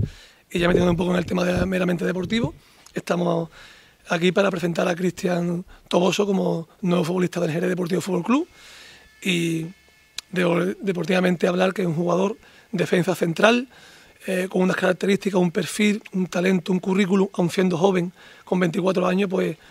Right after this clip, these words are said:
eh, lleva en los últimos cuatro años tres liguillas con Conquense, eh, quedó sexto con el Getafe B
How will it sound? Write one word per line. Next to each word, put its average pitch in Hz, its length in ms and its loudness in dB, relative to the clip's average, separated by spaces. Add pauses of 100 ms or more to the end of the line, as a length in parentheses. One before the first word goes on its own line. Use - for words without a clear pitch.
(400)
eh, 165 560 0 (120)
lleva 175 580 0 (800)
en 190 80 0
los 180 100 4
últimos 180 280 0
cuatro 185 340 0
años 180 320 2
tres 196 180 4
liguillas 180 380 4
con 175 160 0
Conquense, 170 720 0 (440)
eh, 175 600 0 (160)
quedó 180 220 2
sexto 185 320 2
con 180 100 0
el 180 240 -4
Getafe 185 460 0
B 185 260 0